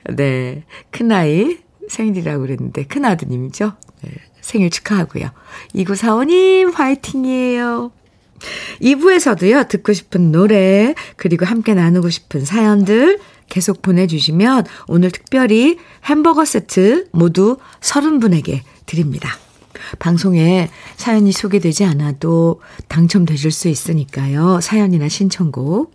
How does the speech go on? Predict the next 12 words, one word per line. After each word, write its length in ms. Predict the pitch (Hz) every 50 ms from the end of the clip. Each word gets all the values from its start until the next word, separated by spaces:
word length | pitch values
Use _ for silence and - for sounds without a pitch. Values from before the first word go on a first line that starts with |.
| _ _ -
편하게 420 | - - - - 311 294 - - -
보내주세요. 720 | - 175 160 151 151 - - - 156 147 156 190 254 302 - - - - - - - - - -
문자는 540 | - 214 247 233 226 285 269 262 277 285 285
샵 240 | - - 330 330 - _ _
일공육일로 1200 | - 226 233 247 247 240 - 240 240 233 220 - 202 240 220 214 262 220 160 - 87 190 202 196
보내주시면, 580 | 170 185 180 175 165 165 165 165 156 156 156 - _ _ _ - -
보내주시면 600 | - 214 220 214 208 170 165 160 175 165 170 170 165
돼요. 400 | 160 151 147 160 185 214 202 - - - - - - -
짧은 340 | - 233 240 240 214 240 226
문자 400 | 220 202 170 - 180 170 151 131
오십 240 | 160 175 165 165 151
원, 240 | 156 160 202 262